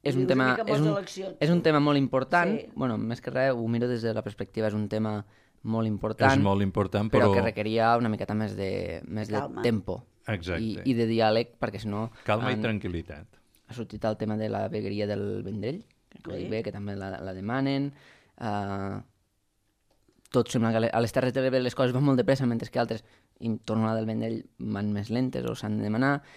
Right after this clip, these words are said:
Speaker 1: I jo, a, a més, ho contraposo amb una qüestió també de, del, del govern català, que crec que són dos temes lligats, i és, eh, i parlant de pressa o no pressa, o de coses que es fan bé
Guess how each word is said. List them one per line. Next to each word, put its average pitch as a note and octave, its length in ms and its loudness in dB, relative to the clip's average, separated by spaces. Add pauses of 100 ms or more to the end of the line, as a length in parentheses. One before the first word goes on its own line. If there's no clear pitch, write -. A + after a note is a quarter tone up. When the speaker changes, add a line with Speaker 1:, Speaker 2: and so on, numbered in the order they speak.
(300)
Speaker 1:
I D3 140 0
jo, F#3+ 140 6
a, - 260 -4
a C3 160 2
més, C#3+ 160 2
ho F#3 60 -4
contraposo C3 460 -2
amb D#3 80 2
una B2+ 100 0
qüestió A#2+ 220 -6
també G#2+ 280 0
de, G#2 120 0 (200)
del, F2 300 -8
del - 160 -8
govern G2+ 260 -6
català, G2+ 380 -4 (540)
que A2 180 -2
crec A2+ 160 -4
que B2+ 100 -8
són G#2+ 380 -4
dos G2+ 160 -8
temes G#2+ 320 0 (160)
lligats, G2+ 720 -2
i A#2+ 160 -4
és, - 320 -6
eh, G2+ 380 -6
i G2 100 -10 (260)
parlant A2 300 0
de A#2 80 0
pressa A#2 380 -2 (100)
o A#2 80 -4
no A#2 160 -2
pressa, A#2 420 -2 (240)
o G2+ 140 -8
de G#2 100 -4
coses A2 360 -4 (260)
que - 100 -10
es - 140 -12
fan G#2+ 360 -6 (540)
bé B2 200 0